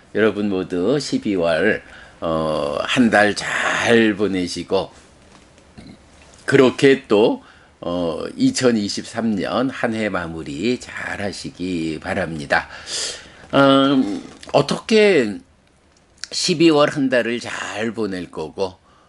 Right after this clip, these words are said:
어떻게 이천이십삼 년, 어, 한 해를 잘 마무리할 거냐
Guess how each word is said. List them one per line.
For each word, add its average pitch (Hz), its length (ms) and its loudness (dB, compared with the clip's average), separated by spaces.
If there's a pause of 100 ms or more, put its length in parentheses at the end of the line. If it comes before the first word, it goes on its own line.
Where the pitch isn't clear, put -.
어떻게 131 1300 -2 (140)
이천이십삼 123 1000 -2
년, 135 460 -6 (340)
어, 90 180 -2
한 131 240 -2
해를 104 280 0
잘 107 340 -4
마무리할 98 640 -4
거냐 82 580 -2